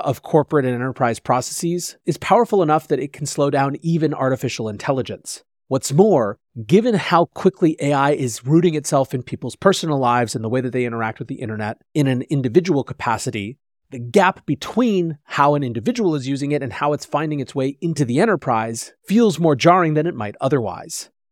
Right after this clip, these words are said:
Anyways, that's starting to get into a whole different topic, which again, we will probably discuss at some point. But for now, it is leading to this larger sense in a shifting of the A I startup funding environment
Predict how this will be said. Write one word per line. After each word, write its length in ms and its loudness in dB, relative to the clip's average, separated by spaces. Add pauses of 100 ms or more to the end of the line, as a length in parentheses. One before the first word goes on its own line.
(200)
Anyways, 300 6
that's 240 4
starting 240 4
to 80 -2
get 220 0
into 260 -4
a 60 2
whole 200 -2
different 300 -2
topic, 320 0
which 140 -6
again, 260 4
we 100 2
will 120 -2
probably 340 -4
discuss 460 -2
at 120 -10
some 240 2
point. 380 -6 (240)
But 140 -2
for 100 2
now, 320 6
it 140 2
is 180 2
leading 380 0
to 180 -2
this 260 4
larger 380 2
sense 560 0
in 140 0
a 40 0
shifting 440 -4
of 80 -10
the 120 -6
A 120 0
I 100 2
startup 340 -2
funding 260 2
environment 580 -4